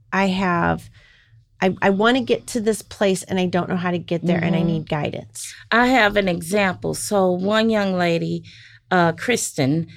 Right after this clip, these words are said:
Speaker 2: reached out to me through LinkedIn maybe four or five years ago.
Speaker 1: Okay.
Speaker 2: Never met her.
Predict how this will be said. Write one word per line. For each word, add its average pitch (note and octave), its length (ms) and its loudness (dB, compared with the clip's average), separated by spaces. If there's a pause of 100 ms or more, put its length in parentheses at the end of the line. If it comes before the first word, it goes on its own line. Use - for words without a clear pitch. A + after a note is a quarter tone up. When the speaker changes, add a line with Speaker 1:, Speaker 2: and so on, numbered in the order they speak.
(400)
Speaker 2:
reached G3+ 340 2
out G3+ 200 4
to G#3 160 -4
me F#3+ 160 0
through E3 240 -2
LinkedIn D#3+ 840 -2
maybe C4 1200 0 (100)
four G3+ 180 0
or F#3 40 -4
five D#3+ 300 -6
years - 260 -10
ago. - 260 -14 (120)
Speaker 1:
Okay. G3+ 400 -4
Speaker 2:
Never G3 360 2
met F#3 260 0
her. E3+ 200 -4